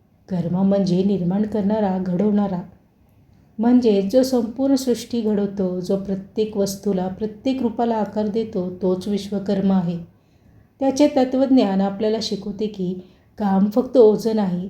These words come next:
ते एक साधना आहे. प्रामाणिकपणे केलेलं काम हीच खरी भक्ती आहे. आजच्या युगातही जो मनापासून काम करतो, तो श्रमाचा आदर करतो, तो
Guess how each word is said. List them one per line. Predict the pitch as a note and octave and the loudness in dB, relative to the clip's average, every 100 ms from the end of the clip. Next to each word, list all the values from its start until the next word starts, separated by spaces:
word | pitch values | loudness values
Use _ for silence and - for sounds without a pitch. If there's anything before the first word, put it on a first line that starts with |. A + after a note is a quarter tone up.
| - | -2
ते | A#3+ | 0
एक | A#3+ A#3+ | 0 -2
साधना | - G3 F#3 F#3+ | -4 -2 0 0
आहे. | G3 F3+ E3+ E3 _ _ _ _ | 0 -2 -4 -8 _ _ _ _
प्रामाणिकपणे | - F#3+ F3 F#3+ G3 A3 F#3+ | -2 0 2 2 0 0 0
केलेलं | F#3+ G#3+ F#3+ G3+ A3 | 0 0 2 2 0
काम | G#3+ F#3 F#3+ | -2 -2 -2
हीच | G3+ A#3+ B3+ - | 0 -2 -2 -4
खरी | G#3 F#3 | -2 0
भक्ती | F#3+ G3+ - G#3+ | -2 -2 -4 -2
आहे. | G#3 E3+ E3 - - _ _ _ _ _ _ _ - | 0 0 -4 -8 -18 _ _ _ _ _ _ _ -12
आजच्या | A3 F3 - F#3+ | -6 -6 0 2
युगातही | F3+ D#3+ F3+ F#3 E3+ E3+ | 2 0 -4 -4 -2 0
जो | E3+ G3+ | 0 2
मनापासून | G3+ F#3+ G3+ A#3+ A#3 B3+ | 2 0 0 -2 0 0
काम | B3+ G#3+ A3+ | 2 0 0
करतो, | B3 A3+ - F#3 | -4 -6 -2 -2
तो | G3 A3+ | 0 -2
श्रमाचा | A3 G3+ G3+ G#3 G#3 | 0 0 0 0 0
आदर | F#3 F3+ F3 G3+ | 0 0 -2 -2
करतो, | G#3 F#3+ E3+ F#3 E3+ - _ _ _ _ - | -2 -4 -4 -4 -8 -10 _ _ _ _ 4
तो | G#3+ F#3 | 6 4